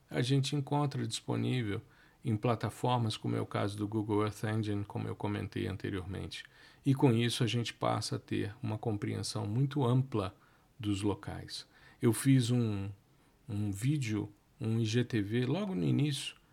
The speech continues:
porque me chamou muita atenção, algum tempo atrás,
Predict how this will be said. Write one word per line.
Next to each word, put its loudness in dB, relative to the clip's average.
porque 0
me 0
chamou 2
muita 2
atenção, 2
algum 2
tempo 0
atrás, 0